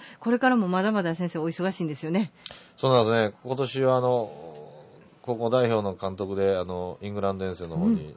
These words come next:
Speaker 1: うん。
Speaker 2: もう、もうしば-、しばらくしたら出発をするんですが、まだまだ世界との差が大きいんで、あの、なんとか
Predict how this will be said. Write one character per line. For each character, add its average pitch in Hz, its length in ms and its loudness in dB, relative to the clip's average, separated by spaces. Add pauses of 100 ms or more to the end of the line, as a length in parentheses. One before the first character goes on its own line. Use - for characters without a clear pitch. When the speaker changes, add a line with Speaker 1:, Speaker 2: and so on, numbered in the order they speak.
(120)
Speaker 1:
う 87 40 -18
ん。 - 20 -14
Speaker 2:
も 80 300 -10 (320)
う、 87 40 -16
も 85 80 -8
う 80 40 -8
し 85 60 -12
ば-、 82 120 -6
し - 120 -16
ば 82 80 -6
ら 76 100 -6
く 69 60 -14
し - 60 -20
た 73 80 -10
ら 69 120 -14
出 71 220 -18
発 71 220 -14
を 71 40 -14
す - 120 -18
る 78 60 -16
ん 69 160 -16
で 65 60 -16
す 69 120 -18
が、 67 160 -14 (640)
ま 90 80 -2
だ 92 100 2
ま 87 60 0
だ 78 100 -4
世 92 160 -6
界 80 200 -2
と - 100 -20
の 71 100 -16
差 80 140 -10
が 76 240 -6
大 80 140 -6
き - 100 -20
い - 20 -18
ん 69 80 -18
で、 69 300 -12 (360)
あ 71 80 -12
の、 64 880 -14
な 71 80 -10
ん 69 60 -14
と 69 80 -14
か 65 180 -12